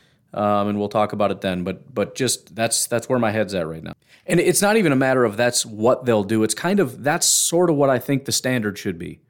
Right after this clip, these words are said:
That's what I think the standard of a good game is. If they come out and win, you know, twenty-one to seventeen, hey, they won and that's cool, and we can analyze the parts and pieces as they are, you know,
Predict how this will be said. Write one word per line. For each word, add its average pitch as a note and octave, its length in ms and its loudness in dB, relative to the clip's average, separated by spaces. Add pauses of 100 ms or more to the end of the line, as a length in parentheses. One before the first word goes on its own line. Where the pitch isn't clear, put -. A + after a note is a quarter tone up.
(600)
That's C#3+ 200 0
what E3 120 4
I D3 80 6
think D3 200 0
the B2 80 -2
standard B2 320 2
of A2 80 0
a A2 80 2
good G#2+ 200 2
game G2+ 300 0
is. D#2 160 -12
If A2+ 320 -6
they C#3+ 100 2
come D#3 180 0
out C#3 180 4
and A#2 100 0
win, A2+ 360 0 (420)
you B2+ 120 -4
know, G#2 200 0
twenty-one A#2+ 580 0
to G#2+ 80 0
seventeen, B2+ 800 0 (360)
hey, G3+ 320 2
they A#2+ 160 2
won C3+ 280 4
and D3 80 4
that's A#2 200 2
cool, D3 400 2
and A#2 100 0
we D3 80 0
can C#3 140 0
analyze B2+ 460 2
the A2+ 80 -4
parts B2 340 0
and G2 100 -8
pieces B2 380 -2
as A2+ 180 2
they G#2+ 140 0
are, B2+ 340 2
you A2 100 -4
know, G2+ 320 -6